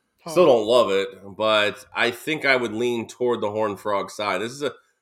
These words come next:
Speaker 2: probably the biggest game T C U's had in
Speaker 1: Ten years?
Speaker 2: Uh,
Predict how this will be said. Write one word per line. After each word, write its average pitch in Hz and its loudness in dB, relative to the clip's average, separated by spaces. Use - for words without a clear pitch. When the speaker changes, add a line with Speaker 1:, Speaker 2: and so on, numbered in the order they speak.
Speaker 2:
probably 240 2
the 180 4
biggest 143 -4
game 156 0
T 160 -10
C - -10
U's 160 -6
had 170 -4
in 120 -6
Speaker 1:
Ten 220 -4
years? 311 -6
Speaker 2:
Uh, 80 -12